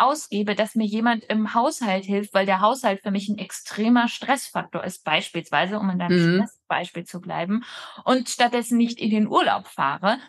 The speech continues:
Speaker 1: ist nicht mein persönlicher Luxus, das ist aktive Gewaltprävention. Ich hasse dieses, weißt du, dieses fluffige, „Ach ja, und Eltern sollten auch gut für sich sorgen.“ Nee,
Speaker 2: Ja,
Speaker 1: nee,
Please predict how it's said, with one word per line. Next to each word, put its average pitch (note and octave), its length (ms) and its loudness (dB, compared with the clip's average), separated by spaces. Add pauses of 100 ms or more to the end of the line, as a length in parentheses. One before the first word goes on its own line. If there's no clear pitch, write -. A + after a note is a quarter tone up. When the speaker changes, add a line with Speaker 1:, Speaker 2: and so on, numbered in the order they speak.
Speaker 1:
ist B3 220 -2
nicht C#4+ 260 2
mein A#3+ 240 2
persönlicher G#3 600 -4
Luxus, G#3+ 580 -2
das G3+ 160 0
ist - 300 -12
aktive B3+ 600 -2
Gewaltprävention. G3 1160 0 (260)
Ich - 220 -4 (540)
hasse F4 280 2
dieses, A#3+ 340 0
weißt C#4+ 220 4
du, D4+ 100 2
dieses B3+ 240 -2 (380)
fluffige, D4+ 500 2
„Ach F#4+ 200 0
ja, F#4 200 4
und D#4+ 100 0
Eltern F4+ 360 0
sollten F4 280 2
auch - 180 -2
gut E4+ 160 -2
für D4+ 120 -4
sich C#4 160 -6
sorgen.“ F4+ 300 4 (220)
Nee, B3 180 4
Speaker 2:
Ja, F3+ 300 6
Speaker 1:
nee, F3+ 120 0